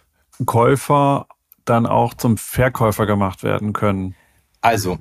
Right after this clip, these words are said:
Speaker 2: das habe ich auch einmal tatsächlich, ähm, mein, mein, einen meiner Teams mal gefragt.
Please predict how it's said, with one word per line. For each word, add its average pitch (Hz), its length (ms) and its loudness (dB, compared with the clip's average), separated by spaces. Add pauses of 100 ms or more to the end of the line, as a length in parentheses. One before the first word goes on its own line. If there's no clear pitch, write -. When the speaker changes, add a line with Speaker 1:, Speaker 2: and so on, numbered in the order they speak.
(160)
Speaker 2:
das - 300 -2
habe 160 120 4
ich 151 100 2
auch 127 180 -2
einmal 127 420 0 (120)
tatsächlich, 120 540 -4
ähm, 104 480 0 (280)
mein, 104 420 0
mein, 101 380 -4
einen 104 200 -4
meiner 98 280 -2
Teams 127 340 -4
mal 87 300 -2 (360)
gefragt. - 680 -8